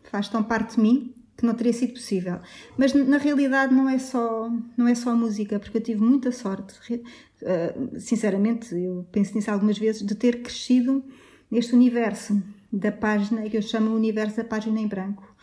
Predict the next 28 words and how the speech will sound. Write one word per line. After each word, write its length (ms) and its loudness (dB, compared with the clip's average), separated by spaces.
Ou 120 -4
seja, 500 -4
eu 160 4
vi 220 2
o 40 6
meu 200 4
pai 280 0
a 60 2
preparar-se 720 -6
como 240 4
pianista, 600 -2
vi 220 -2
o 40 2
meu 160 2
pai 380 -2
a 60 0
preparar 1080 -2
uma 240 4
obra 500 0
perante 300 0
a 40 -2
página 340 0
em 60 2
branco, 460 -4
vi 400 2
as 120 4
minhas 220 4
irmãs 580 0